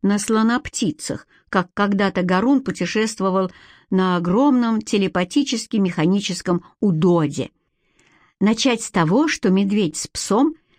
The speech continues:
не поместится на таком транспортном средстве». «Прошу прощения, уважаемые слоноптицы»,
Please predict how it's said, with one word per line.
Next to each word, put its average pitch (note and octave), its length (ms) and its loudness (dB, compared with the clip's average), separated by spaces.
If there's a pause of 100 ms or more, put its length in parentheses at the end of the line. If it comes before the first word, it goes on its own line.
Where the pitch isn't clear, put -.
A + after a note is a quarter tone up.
(160)
не C#4+ 100 6
поместится A3 760 2
на F3 100 4
таком B3+ 400 0
транспортном G3+ 680 -2
средстве». D#3+ 760 -2 (800)
«Прошу B3+ 360 0
прощения, A3 800 0 (340)
уважаемые G3+ 720 2
слоноптицы», G3 1080 0